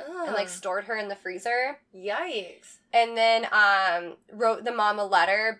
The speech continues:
Speaker 1: being like, "Don't worry, I killed her, so you don't need to look for her anymore. But don't worry, I didn't rape her. She died a virgin."
Speaker 2: Oh, yeah.
Speaker 1: It was that
Speaker 2: I do,
Speaker 1: guy.
Speaker 2: yeah, I do kind
Speaker 1: Yeah.
Speaker 2: of vaguely remember that. Jesus.
Speaker 1: Well, I found out that he also used to just, like,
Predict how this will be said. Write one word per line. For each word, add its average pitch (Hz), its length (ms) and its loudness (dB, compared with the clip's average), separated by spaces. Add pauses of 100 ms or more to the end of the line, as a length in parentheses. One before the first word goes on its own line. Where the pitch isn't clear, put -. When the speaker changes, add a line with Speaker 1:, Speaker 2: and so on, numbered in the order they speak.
Speaker 1:
being 202 220 -6
like, 190 260 -2
"Don't 247 180 0
worry, 202 240 -2
I 196 120 2
killed 180 300 -4
her, 180 280 -2
so - 160 -8
you 190 80 -6
don't 196 140 -4
need 196 80 -8
to 185 80 -4
look 165 160 -8
for 190 140 -10
her 180 140 -6
anymore. 175 600 -6 (320)
But 240 160 -2
don't 277 160 6
worry, 240 220 4
I 202 80 4
didn't 233 240 -2
rape 196 220 -2
her. 180 180 -6
She - 120 -12
died 190 200 2
a 190 60 -4
virgin." 170 520 -10 (340)
Speaker 2:
Oh, 220 280 2
yeah. 202 520 -2
Speaker 1:
It 185 60 0
was 277 80 0
that 262 180 8
Speaker 2:
I 226 40 2
do, 202 380 8
Speaker 1:
guy. - 40 0
Speaker 2:
yeah, 208 180 2
I 196 140 0
do 185 240 -8
kind 202 220 -6
Speaker 1:
Yeah. 233 320 10
Speaker 2:
of - 40 -20
vaguely 190 440 -4
remember 180 400 -10
that. 165 220 -10
Jesus. 170 520 -10
Speaker 1:
Well, 302 160 2
I 302 160 10
found 381 260 4
out 240 420 4 (680)
that 277 240 6
he 349 100 4
also 330 300 6
used 415 240 2
to 359 80 -8
just, - 340 -6
like, 415 280 -2